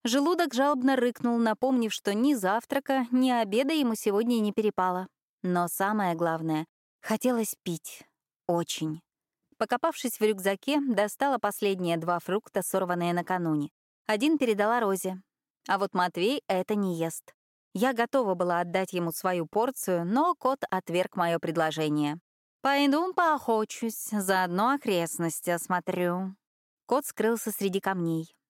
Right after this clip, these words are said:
а мы сидели, прислонившись друг к другу, подтянув свои метлы поближе, чтобы, если что, можно было дотянуться до них рукой. В пещеру идти не хотелось. Посидим здесь, на солнышке. Кажется, я задремала. Меня разбудил какой-то тихий стук и шорох.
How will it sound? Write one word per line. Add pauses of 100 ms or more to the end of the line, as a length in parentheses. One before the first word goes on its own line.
(120)
а
мы
сидели,
прислонившись
друг
к
другу, (400)
подтянув
свои
метлы
поближе,
чтобы,
если
что,
можно
было
дотянуться
до
них
рукой. (440)
В
пещеру
идти
не
хотелось. (240)
Посидим
здесь,
на
солнышке. (580)
Кажется,
я
задремала. (540)
Меня
разбудил
какой-то
тихий
стук
и
шорох.